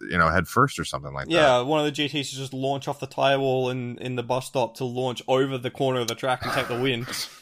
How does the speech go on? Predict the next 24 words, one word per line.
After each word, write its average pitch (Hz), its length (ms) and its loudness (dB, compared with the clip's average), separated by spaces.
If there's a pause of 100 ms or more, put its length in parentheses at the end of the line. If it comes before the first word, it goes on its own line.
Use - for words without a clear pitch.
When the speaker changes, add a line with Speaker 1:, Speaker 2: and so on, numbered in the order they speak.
(600)
Speaker 2:
<laughs> - 920 -6
As 139 280 8
you 135 100 6
do. 135 300 4 (640)
Uh, - 280 0 (100)
um, 170 420 6 (380)
<laughs> - 360 -10
sorry. - 240 8
Speaker 1:
Ah, 73 100 4
sausage 71 460 0
carb. 107 580 4
Speaker 2:
<laughs> - 300 -6
Yeah. 123 340 4 (400)
Back 208 200 8
on 202 100 6
track. 139 260 6
Uh, 147 300 0
back 151 420 2
on 160 60 0
track 135 180 0
for 131 60 -4
a 127 40 0
little 120 180 2
bit. 120 160 0